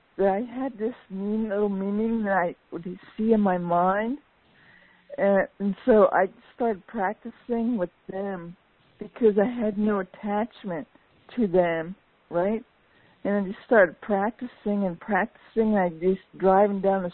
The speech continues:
street when I go to the store every day, and I just started noticing all those little thoughts that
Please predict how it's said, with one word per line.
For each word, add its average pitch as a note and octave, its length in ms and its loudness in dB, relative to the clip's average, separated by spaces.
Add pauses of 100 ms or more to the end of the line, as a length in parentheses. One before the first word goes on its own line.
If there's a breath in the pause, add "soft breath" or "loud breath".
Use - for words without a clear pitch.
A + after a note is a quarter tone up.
street A#3 340 -6
when F#3+ 120 -2
I F#3 40 -2
go F#3+ 260 2
to F3 40 0
the F3 60 -14 (100)
store G#3+ 460 4
every G3+ 200 -2
day, G#3+ 480 -2 (520 soft breath)
and G#3+ 160 -6
I - 40 -12
just G#3 200 -10
started G3+ 420 2
noticing G#3 560 -4
all F#3 180 0
those G3 240 -2 (220)
little G3 260 0 (160)
thoughts F#3 380 -2 (180)
that F#3+ 160 -6